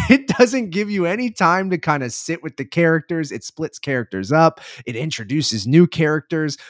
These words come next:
Some of the creature designs I really like, some of the comedy I really like from the new characters.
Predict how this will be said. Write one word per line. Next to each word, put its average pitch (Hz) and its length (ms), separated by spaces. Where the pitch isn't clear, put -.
Some 151 240
of 151 60
the 127 80
creature 143 380
designs 151 480
I 151 40
really 151 300
like, 147 240
some 113 240
of 143 60
the 123 100
comedy 151 520
I 147 60
really 151 300
like 151 240
from 151 140
the 143 80
new 147 140
characters. 147 640